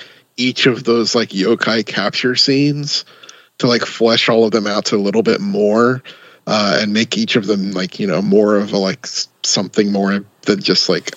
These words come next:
a moment in the movie. Um, 'cause like Tom said, I felt many of them just kinda come and go real quick.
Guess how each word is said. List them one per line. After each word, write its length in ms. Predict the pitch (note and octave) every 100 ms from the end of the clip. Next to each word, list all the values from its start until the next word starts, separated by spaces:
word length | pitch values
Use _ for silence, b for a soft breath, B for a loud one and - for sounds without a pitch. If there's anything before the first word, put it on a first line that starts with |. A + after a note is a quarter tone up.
| -
a 100 | A2
moment 480 | G2+ G#2 G#2 A2 -
in 100 | G#2+
the 80 | G2+
movie. 400 | G2 G2 B2 B2+ B B B B -
Um, 540 | A2+ A2+ G#2+ G#2 G2 -
'cause 180 | - A#2+
like 100 | D3
Tom 240 | - A2
said, 180 | G#2+ G2
I 40 | F2
felt 320 | - A2+ G2
many 260 | A2 C3
of 100 | A#2
them 140 | F2+ G2
just 140 | C#3
kinda 200 | - A2
come 240 | - A#2 G#2
and 120 | G2
go 140 | G#2+
real 280 | F2+ G#2+ G2
quick. 540 | - - F#2+ D2+ -